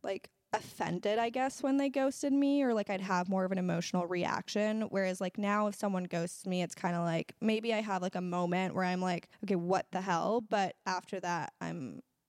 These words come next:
also, I haven't really had that experience. Yeah, anyway, so, like, I have my moment, but it's not, like, a st-, it's not as strong of a reaction as it used to be. Just saying that. Okay, so first I wanted to talk about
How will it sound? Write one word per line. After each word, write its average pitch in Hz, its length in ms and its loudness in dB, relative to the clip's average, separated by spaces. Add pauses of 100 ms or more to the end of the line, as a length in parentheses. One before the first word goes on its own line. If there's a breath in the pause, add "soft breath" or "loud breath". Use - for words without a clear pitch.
(140 soft breath)
also, 277 180 2
I 285 60 4
haven't 226 200 2
really - 200 -4
had - 220 -4
that - 100 -2
experience. - 520 -2 (140)
Yeah, 202 380 2
anyway, 240 380 -2
so, 370 160 0
like, 381 160 0
I 403 40 2
have 381 200 2 (100)
my 403 60 2
moment, 196 480 0
but 196 80 -8
it's - 160 -10
not, 196 180 0
like, 175 300 0 (380)
a - 120 -8
st-, - 360 -12
it's - 180 0
not 294 240 2
as 262 100 -4
strong 196 680 -2
of 185 120 -8
a 185 80 0
reaction 175 640 -4
as - 180 -4
it - 120 -6
used - 240 -6
to - 40 -2
be. - 180 -10 (240)
Just - 200 -10
saying - 320 -8
that. - 160 -12 (540 loud breath)
Okay, 220 280 2
so 233 460 2
first - 460 -2 (120)
I 214 200 2
wanted 202 240 2
to - 100 -8
talk 185 240 -2
about 180 540 0